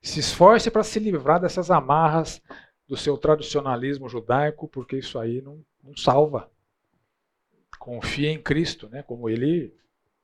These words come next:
com todas as letras, nos ensinou, né?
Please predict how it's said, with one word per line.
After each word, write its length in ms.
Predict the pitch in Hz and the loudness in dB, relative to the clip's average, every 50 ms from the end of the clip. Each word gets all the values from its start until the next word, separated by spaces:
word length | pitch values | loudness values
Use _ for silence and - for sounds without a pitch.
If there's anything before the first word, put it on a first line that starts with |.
| _ _ | _ _
com 160 | _ - 117 | _ -20 -14
todas 300 | 107 120 127 127 127 123 | -12 -8 -6 -4 -2 0
as 160 | 127 120 107 | 0 -2 -2
letras, 560 | 107 110 120 120 120 - 143 147 - - - _ _ _ - - - - - _ _ _ _ | -4 -4 -4 -4 -2 -2 -2 -2 -4 -6 -14 _ _ _ -20 -20 -20 -20 -20 _ _ _ _
nos 260 | 127 131 123 113 120 | -10 -10 -10 -8 -8
ensinou, 480 | 131 131 - - 185 170 143 131 127 120 | -10 -10 -10 -10 -8 -8 -6 -6 -6 -8
né? 180 | 113 123 143 | -8 -12 -16